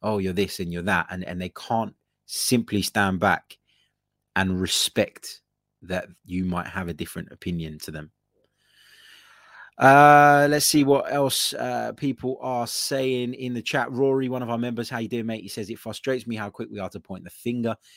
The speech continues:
without seeing the other side. We don't know everything that goes on in the club. We just have to trust and back the boys." A-, agreed. And that's a big thing, right? And we're gonna come on to talk about the Aubameyang situation a little bit later on in the show. And, um,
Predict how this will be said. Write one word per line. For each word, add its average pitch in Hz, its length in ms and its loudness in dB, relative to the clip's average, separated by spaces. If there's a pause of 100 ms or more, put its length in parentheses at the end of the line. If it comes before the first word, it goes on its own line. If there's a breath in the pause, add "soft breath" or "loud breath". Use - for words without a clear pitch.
(220 soft breath)
without 92 240 -6
seeing 92 260 -8
the 92 80 -6
other 90 120 -8
side. 104 420 -4
We 101 100 -10
don't 139 180 0
know 113 120 -4
everything 98 340 -8
that 87 120 -10
goes 98 240 -4
on 101 140 -4
in 90 80 -6
the 87 80 -8
club. 92 280 -4 (460)
We 90 80 -18
just - 160 -12
have 98 160 -6
to 95 100 -8
trust - 540 -6
and 87 220 -10
back - 280 -4 (120)
the 92 160 -6
boys." 90 520 2
A-, 135 200 -2
agreed. 147 420 4
And 117 140 2
that's 185 180 6
a 165 80 2
big 123 300 2
thing, 95 260 -2
right? 85 140 -2
And 104 80 -4
we're 113 80 0
gonna 135 200 0 (520 loud breath)
come 170 180 6
on 165 80 6
to 139 100 -2
talk 117 180 -4
about 107 260 0
the 104 80 -2
Aubameyang 101 640 -2
situation 87 840 -8
a 98 60 -6
little 107 220 0
bit 101 180 -4
later 98 320 -4
on 98 100 -4
in 92 100 -6
the 90 80 -6
show. 87 340 -2 (580 soft breath)
And, 107 260 0
um, 104 320 0